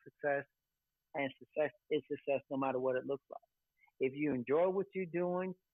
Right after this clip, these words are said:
and, and, and if it's about the money, it's gonna show up anyway. Don't worry about the money.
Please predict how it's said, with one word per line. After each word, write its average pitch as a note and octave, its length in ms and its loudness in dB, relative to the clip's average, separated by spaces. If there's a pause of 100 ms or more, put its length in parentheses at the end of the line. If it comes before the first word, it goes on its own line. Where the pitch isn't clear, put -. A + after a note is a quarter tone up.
(100)
and, A#2 220 -2 (100)
and, A#2+ 300 -6
and A#2+ 120 -6
if A2 100 -8
it's A#2+ 120 -6
about D3 280 0
the D#3 60 -6
money, E3 300 0
it's D3 200 2
gonna C#3 180 0 (100)
show C3+ 140 2
up B2+ 160 0
anyway. C#3 260 -4 (380)
Don't B2+ 120 -2
worry D#3 140 2
about D3 220 0
the C3+ 80 -4
money. A#2+ 380 -2